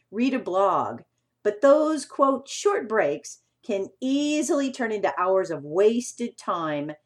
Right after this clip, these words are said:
every single day, day after day. This includes unnecessary chats with colleagues, long lunches, or non-focused or misguided meetings that do not accomplish goals and resolve issues.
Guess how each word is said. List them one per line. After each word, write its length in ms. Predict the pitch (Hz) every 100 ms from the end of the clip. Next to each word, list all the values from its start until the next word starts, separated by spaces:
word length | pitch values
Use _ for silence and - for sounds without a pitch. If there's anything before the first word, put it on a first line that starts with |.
| _ _
every 320 | 202 208 208
single 380 | 214 220 202 202
day, 420 | 180 160 151 143
day 300 | 139 165 156
after 320 | 147 143 - 143
day. 380 | 143 120 87 - _ _ _ _
This 160 | - 320
includes 480 | 302 - 208 196 - -
unnecessary 840 | 233 226 202 202 190 196 180 180
chats 460 | - 202 165 -
with 160 | 208 208
colleagues, 540 | 285 254 190 131 127 - _
long 400 | 156 160 185 208
lunches, 560 | 233 277 - 139 - - _ _
or 140 | - 190
non-focused 1120 | 196 220 262 302 320 233 208 202 202 202 - -
or 180 | 170 170
misguided 680 | 202 240 - 196 190 180
meetings 560 | 185 233 185 147 151 - _ _
that 180 | 185 180
do 160 | 190 175
not 500 | 175 202 202 156 - _
accomplish 580 | 160 - 175 170 175 160
goals 480 | 208 190 156 151 -
and 160 | 180 165
resolve 440 | 160 160 151 147 -
issues. 600 | 170 - 143 101 -